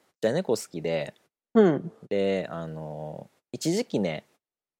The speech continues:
Speaker 2: うん。
Speaker 1: まあ、玄関に、
Speaker 2: うん。
Speaker 1: 牛乳？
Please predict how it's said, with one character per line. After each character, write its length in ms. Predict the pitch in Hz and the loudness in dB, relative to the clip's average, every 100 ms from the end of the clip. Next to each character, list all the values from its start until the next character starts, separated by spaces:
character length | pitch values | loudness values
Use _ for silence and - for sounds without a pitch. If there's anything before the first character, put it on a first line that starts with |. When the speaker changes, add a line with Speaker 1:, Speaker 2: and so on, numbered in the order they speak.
| - | 6
Speaker 2:
う 60 | |
ん。 220 | 180 143 - | 6 6 0
Speaker 1:
ま 60 | 104 | 0
あ、 20 | |
玄 260 | 160 262 | 2 2
関 320 | 277 - 90 90 | 2 0 0 0
に、 320 | 98 85 - _ _ _ _ _ - | 0 -2 -6 _ _ _ _ _ 4
Speaker 2:
う 80 | 185 | 6
ん。 220 | 143 143 - _ _ _ _ _ _ _ _ _ - | 6 0 -10 _ _ _ _ _ _ _ _ _ 0
Speaker 1:
牛 300 | 139 240 262 | 2 4 4
乳？ 320 | 240 214 | 4 2